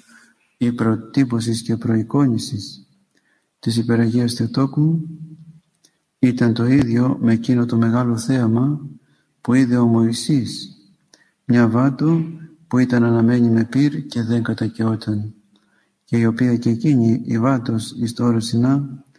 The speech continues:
η οποία καιγόταν, καταφλεγόταν, αλλά δεν κατακαιόταν,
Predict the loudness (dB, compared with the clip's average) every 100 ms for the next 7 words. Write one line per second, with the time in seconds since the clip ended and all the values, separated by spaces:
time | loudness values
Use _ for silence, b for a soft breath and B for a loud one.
0 | b b b b b b b b _ 0
1 | 2 2 2 2 0 2 0 2 4 2
2 | 0 -4 -10 b b b b _ -4 -2
3 | -2 0 0 2 0 2 2 4 2 2
4 | 2 0 -2 -2 -4 -2 -2 -2 0 -2
5 | -2 -6